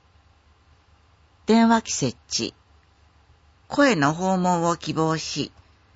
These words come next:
電話機、携帯電話を含む、を所有していない、市民税が非課税で、一人暮らしの六十五歳以上。民生委員の確認が必要です。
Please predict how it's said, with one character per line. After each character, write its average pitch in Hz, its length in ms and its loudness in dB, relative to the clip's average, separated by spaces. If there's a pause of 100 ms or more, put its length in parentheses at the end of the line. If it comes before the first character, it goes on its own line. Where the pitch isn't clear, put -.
(160)
電 220 280 2
話 196 160 2
機、 - 300 -12 (600)
携 220 200 0
帯 202 180 0
電 180 180 -2
話 107 180 0
を 101 40 -6
含 113 300 -12
む、 - 140 -8 (560)
を 180 240 -2 (120)
所 202 200 0
有 247 280 0
し - 120 -6
て 226 140 0
い 208 100 0
な 202 200 2
い、 98 160 -6 (580)
市 - 240 -4
民 277 200 4
税 147 200 0
が 120 120 -2
非 156 120 -8
課 214 180 0
税 139 280 -2
で、 87 220 -10 (400)
一 - 240 0
人 254 120 0
暮 247 120 0
ら 214 140 2
し - 160 -8
の 143 80 0
六 147 240 -2
十 185 180 -2
五 156 140 -2
歳 147 380 -4
以 - 20 -6
上。 - 260 -8 (1700)
民 233 200 4
生 247 240 0
委 220 100 0
員 151 140 0
の 120 120 0
確 139 260 -6
認 143 180 0
が 123 100 -2
必 139 280 -8
要 120 160 -2
で 101 140 -8
す。 - 280 -16